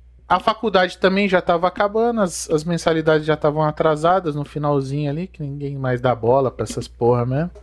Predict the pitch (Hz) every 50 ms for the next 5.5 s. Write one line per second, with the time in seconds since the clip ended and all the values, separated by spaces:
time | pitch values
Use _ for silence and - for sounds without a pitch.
0 | - - - - - - - - - - - - - - - - - - - -
1 | - - - - - - - - 190 190 185 190 190 214 220 220 - 233 233 196
2 | 196 208 214 220 233 233 233 - - 226 233 233 233 233 233 226 226 226 226 226
3 | 220 220 214 208 208 196 190 190 185 - - - - - - - - - - -
4 | - - - - - 190 180 196 208 208 - 214 202 190 185 190 190 - - 220
5 | 190 180 175 165 147 131 117 110 -